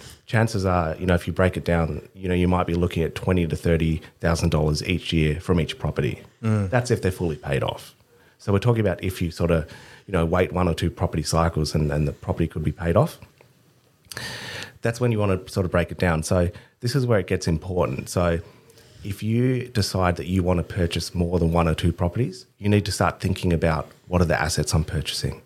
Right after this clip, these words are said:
Speaker 2: Sure.
Speaker 1: That's when it, that's when we start having that conversation about capital growth and cash flow and that balance and the dance that you play between the two.
Speaker 2: Because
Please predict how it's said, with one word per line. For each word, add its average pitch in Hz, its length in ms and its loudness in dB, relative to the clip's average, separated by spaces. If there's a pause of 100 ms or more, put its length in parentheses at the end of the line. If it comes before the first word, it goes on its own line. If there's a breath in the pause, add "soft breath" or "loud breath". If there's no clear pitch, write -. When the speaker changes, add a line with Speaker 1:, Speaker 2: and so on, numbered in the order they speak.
(120)
Speaker 2:
Sure. 98 340 2
Speaker 1:
That's 85 260 -2
when 90 140 4
it, - 280 -6
that's 98 220 0
when 107 120 2
we 101 80 2
start 92 240 0
having 87 180 0
that 82 120 -2
conversation 90 640 0
about 78 300 0
capital 85 360 0
growth 78 300 0
and 80 80 -8
cash 95 240 2
flow 78 320 0 (340 loud breath)
and 87 120 0
that 80 180 2
balance 80 440 0
and 82 100 -4
the 76 60 -10
dance 82 320 2
that - 100 -6
you - 140 -6
play 82 260 0
between 78 280 2
the - 60 -6
two. 82 240 2 (520 loud breath)
Speaker 2:
Because 135 520 0